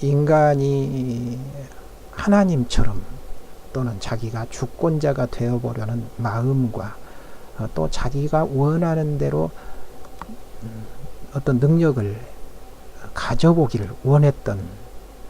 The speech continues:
사람들이지요. 인간들이죠. 그러다 보니까 그 이,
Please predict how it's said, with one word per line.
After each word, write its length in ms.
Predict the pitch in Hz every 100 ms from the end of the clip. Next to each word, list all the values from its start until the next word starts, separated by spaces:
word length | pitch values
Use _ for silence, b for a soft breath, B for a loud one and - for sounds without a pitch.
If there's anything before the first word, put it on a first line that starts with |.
| -
사람들이지요. 840 | - - 151 131 113 110 107 - 113 B B B
인간들이죠. 720 | 135 135 135 123 107 101 - - B B B
그러다 320 | 156 156 147
보니까 480 | 120 104 110 151 180 - - - -
그 200 | -
이, 60 | 165